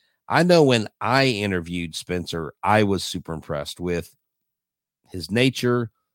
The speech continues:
how calm he was, how direct he was. He doesn't skirt around questions. He knows his place in the bullpen. He's not worried about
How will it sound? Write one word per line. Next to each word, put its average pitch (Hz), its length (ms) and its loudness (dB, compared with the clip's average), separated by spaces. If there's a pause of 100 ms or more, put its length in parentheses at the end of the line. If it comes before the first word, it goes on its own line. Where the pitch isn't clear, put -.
(140)
how 80 160 -12
calm 113 360 0
he 113 120 0
was, 107 580 0 (400)
how 90 160 -8
direct 95 420 -8
he 107 140 -4
was. 98 420 0
He 92 120 -10
doesn't 87 300 -8
skirt 95 300 -8
around 82 320 -8
questions. 104 680 -6 (380)
He 104 160 -8
knows 101 320 -4
his 90 160 -10
place 107 400 -8
in 92 80 -8
the 85 60 -6
bullpen. 110 800 -4 (420)
He's 107 320 -4
not 107 260 -2
worried 104 400 -2
about 98 600 -2